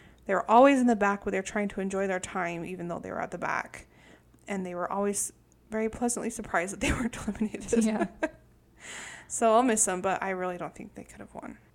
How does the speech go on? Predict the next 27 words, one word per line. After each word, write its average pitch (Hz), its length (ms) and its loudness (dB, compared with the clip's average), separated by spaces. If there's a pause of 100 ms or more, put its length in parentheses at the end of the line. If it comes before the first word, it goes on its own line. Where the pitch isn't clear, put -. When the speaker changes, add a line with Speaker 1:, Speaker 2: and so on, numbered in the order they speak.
(140)
Speaker 2:
No, 175 340 -4 (600)
I 214 100 -4
don't 180 140 -6
think 196 200 -16
so 190 180 -8
either. - 360 -10
Speaker 1:
I 214 60 -10
think 202 180 -6
it's - 160 -14
about - 240 -10
time - 220 -10
that - 120 -14
they - 100 -14
went. - 400 -18 (340)
Speaker 2:
Yeah, 220 540 2 (420)
and 226 160 -2
they 233 100 4
said 262 260 0
that 277 100 -4
they 262 140 6
are 254 100 4
gonna 240 200 0
stay 233 220 2
the 226 140 -2
best 269 320 2
of 294 80 0
friends. 196 760 2